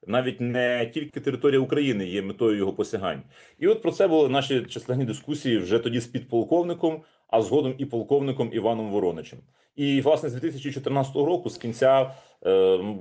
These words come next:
грудня, я теж тоді, м, вже перебував в структурі С Б У. Я виконував обов'язки радника голови служби Валентина Наливайченка, і ми вже почали зустрічатися як колеги.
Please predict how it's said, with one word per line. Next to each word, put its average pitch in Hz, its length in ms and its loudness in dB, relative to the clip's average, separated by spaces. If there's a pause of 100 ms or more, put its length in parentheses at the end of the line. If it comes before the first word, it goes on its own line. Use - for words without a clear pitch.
грудня, 127 340 0
я 110 440 4
теж 113 300 0
тоді, 98 600 0
м, 90 380 -8
вже 92 580 4
перебував 101 520 0
в - 40 -20
структурі 110 520 -6
С 95 120 -2
Б 90 120 -6
У. 170 300 0 (320)
Я 107 260 6
виконував 110 480 -2
обов'язки 107 420 -2
радника 98 420 0
голови 104 260 -2
служби 98 280 -10
Валентина 127 360 0
Наливайченка, 143 680 2
і - 60 -6
ми 143 120 0
вже 127 120 -6
почали 120 360 -2
зустрічатися 113 600 -4
як 101 200 0
колеги. 160 440 2